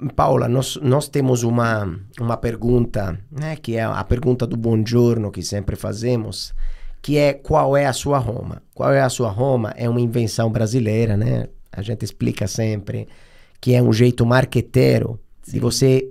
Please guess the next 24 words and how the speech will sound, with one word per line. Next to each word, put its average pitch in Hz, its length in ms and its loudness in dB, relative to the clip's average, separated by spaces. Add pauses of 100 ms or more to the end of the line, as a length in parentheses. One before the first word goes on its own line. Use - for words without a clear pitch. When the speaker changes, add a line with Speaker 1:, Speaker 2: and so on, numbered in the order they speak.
(140)
Speaker 1:
perguntar 127 480 2
qual 139 240 2
é 120 80 2
a 117 80 0
sua 123 180 -4
missão, 120 540 -6 (220)
sua 110 180 -8
mission, 113 400 -6
né? 110 260 -6 (280)
Speaker 2:
Sim. 120 360 -10
Speaker 1:
Sua 123 220 0
missão 123 580 0 (120)
profissional. 120 920 2 (380)
Normalmente 160 680 2 (100)
é, - 200 -4
é - 20 -4
profissional 170 580 2
e 175 60 2
pessoal, - 760 -2
Speaker 2:
Pessoal. - 260 -8
Speaker 1:
porque 127 160 -6
não 156 100 -4
tem 151 240 -2
como 107 580 -6